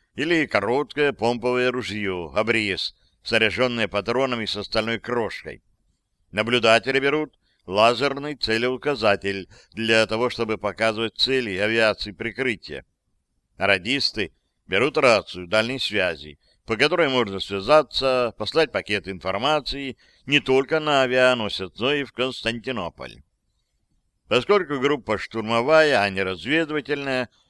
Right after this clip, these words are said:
каждый берет с собой минимум средств выживания. Нет ни палатки, ни коврика, ни ножа, мачете. Для штурмовых действий положен только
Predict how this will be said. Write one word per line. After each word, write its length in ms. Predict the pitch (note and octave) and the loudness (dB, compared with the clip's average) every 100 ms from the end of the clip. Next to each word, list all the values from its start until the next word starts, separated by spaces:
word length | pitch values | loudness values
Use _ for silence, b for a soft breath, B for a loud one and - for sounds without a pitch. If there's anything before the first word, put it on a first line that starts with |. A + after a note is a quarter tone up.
| _ _ _ - | _ _ _ 2
каждый 460 | C3 D#3+ D3+ B2 | 8 8 8 2
берет 280 | C#3 C#3+ C#3+ | 0 2 2
с 60 | - | -2
собой 300 | B2+ C3+ C3 | -2 0 0
минимум 420 | C3 C3+ C3 C3 | -2 -2 -4 -4
средств 640 | - G2+ A2+ B2 A#2 - | -4 -2 0 0 -2 -8
выживания. 960 | G2+ A2+ G#2 A#2 G#2+ A2 G#2 G2+ G2 F2 _ _ - | -6 -6 -4 0 4 4 2 -2 -4 -6 _ _ -10
Нет 380 | B2+ D3+ - - | 0 2 2 0
ни 160 | C#3+ | -8
палатки, 640 | - G2 A#2+ D3+ C#3+ - A#2 | -2 0 4 4 4 -2 -10
ни 180 | C#3 A#2+ | -8 -4
коврика, 760 | A#2+ C3 B2+ A#2+ G#2 A2+ F#2+ | 0 2 2 -2 -2 0 0
ни 180 | G2 C#3 | -2 -4
ножа, 420 | B2+ G#2+ G#2 B2+ | -2 0 2 2
мачете. 600 | A#2 A2+ - A#2+ A#2 G#2+ - _ _ - | 2 -4 -2 0 0 -4 -8 _ _ -6
Для 160 | A2+ | -2
штурмовых 520 | A2 B2 A#2 A2+ A#2 G#2 | -2 0 0 0 -2 0
действий 340 | C#3 - G#2 | -2 -2 -6
положен 440 | - A2+ A2+ G#2+ | -2 0 0 -2
только 460 | F#2+ B2 A2+ A#2 | 0 0 0 -2